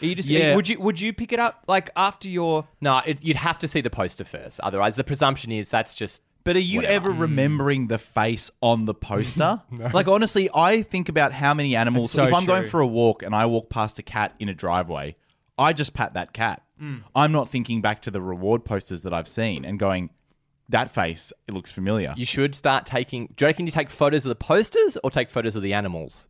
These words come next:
Speaker 2: You have to take photos of both. Both.
Speaker 3: Yeah, you need both. And then you get Google to cross, cross-reference
Speaker 1: Oh,
Speaker 3: the
Speaker 1: that's
Speaker 3: two.
Speaker 1: perfect,
Speaker 2: Great.
Speaker 1: yeah.
Speaker 2: Machine
Speaker 3: Match.
Speaker 2: learning.
Speaker 1: <laughs> Um, what about, do you, do you ever take a little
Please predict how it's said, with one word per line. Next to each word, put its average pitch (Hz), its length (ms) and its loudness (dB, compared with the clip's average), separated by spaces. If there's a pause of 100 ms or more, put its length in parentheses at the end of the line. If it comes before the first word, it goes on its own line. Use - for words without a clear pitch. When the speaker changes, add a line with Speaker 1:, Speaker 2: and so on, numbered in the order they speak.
(140)
Speaker 2:
You 120 120 0
have 147 120 0
to - 60 -18
take 98 140 -6
photos 90 220 -6
of 82 80 -12
both. 107 300 0 (220)
Both. 107 220 -2
Speaker 3:
Yeah, 104 200 0
you 107 100 -2
need 120 180 0
both. 101 340 2
And 135 80 -4
then 135 100 2
you 131 60 -2
get 127 220 -2
Google 113 220 0
to 107 80 -6
cross, - 480 -4
cross-reference 117 520 -4
Speaker 1:
Oh, 180 140 4
Speaker 3:
the 180 60 2
Speaker 1:
that's 190 180 2
Speaker 3:
two. 180 80 -6
Speaker 1:
perfect, 139 380 2
Speaker 2:
Great. 175 100 2
Speaker 1:
yeah. 175 60 6
Speaker 2:
Machine 156 160 4
Speaker 3:
Match. 151 160 2
Speaker 2:
learning. 135 480 2
Speaker 1:
<laughs> - 400 2 (280)
Um, 190 360 0
what 208 220 2
about, 196 380 2
do 170 100 -6
you, 185 80 -4
do 160 280 -10
you 185 60 4
ever 202 100 0
take 175 280 -4
a 175 40 -8
little 151 200 -4